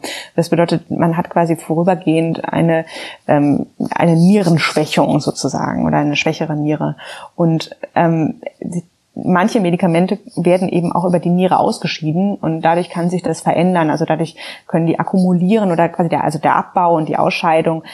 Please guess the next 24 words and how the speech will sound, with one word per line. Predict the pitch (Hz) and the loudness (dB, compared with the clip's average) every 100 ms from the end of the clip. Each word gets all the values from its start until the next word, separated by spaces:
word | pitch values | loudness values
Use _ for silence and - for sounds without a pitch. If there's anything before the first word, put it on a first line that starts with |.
| - | -20
spielen | - 185 | -4 0
ja | 175 | 2
eine | 160 | 2
wichtige | 185 - 180 | 0 0 -2
Rolle | 160 156 180 180 165 - 165 | 0 2 4 4 2 -2 -2
bei | 165 | 0
der | 165 | 2
Regulation | 170 165 151 - 170 | 0 0 -2 -2 -2
des | 165 - | -2 0
Medikamentenspiegels. | 160 - 165 156 - - - 147 143 151 156 135 - | 0 0 0 0 0 -6 -8 -6 -2 0 2 0 -4
Und, | 143 147 143 - | -2 -2 -2 -4
ähm, | 151 151 - - | -4 -4 -10 -6
wenn | 156 | 0
das | 160 170 | 0 0
sich | 190 | 0
eben | - 170 170 | 2 0 0
verändert | - 156 220 220 226 | 2 2 2 2 0
während | 185 180 | -2 -2
so | 180 | -2
eines | 180 180 170 | -2 -2 0
Rennens | 170 233 269 | 2 2 2
oder | 202 170 | 2 0
die | 170 | 2
Niere | 175 185 226 208 | 2 2 2 0